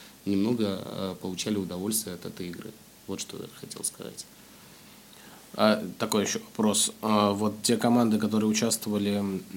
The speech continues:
Speaker 2: в сезоне, то есть они просто, м, не пошли в следующий сезон, и все?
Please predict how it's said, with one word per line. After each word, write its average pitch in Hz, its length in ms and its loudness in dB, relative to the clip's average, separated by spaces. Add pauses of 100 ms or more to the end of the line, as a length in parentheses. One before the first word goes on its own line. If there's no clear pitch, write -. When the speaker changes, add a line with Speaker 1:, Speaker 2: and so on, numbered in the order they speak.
(400)
Speaker 2:
в - 40 -8
сезоне, 123 360 2
то 110 100 0
есть 107 140 2
они 113 140 4
просто, 139 280 4
м, 98 180 -2 (400)
не 98 80 0
пошли 120 480 2
в 131 60 -4
следующий 120 380 0
сезон, 120 360 2 (100)
и 107 40 -2
все? - 260 -4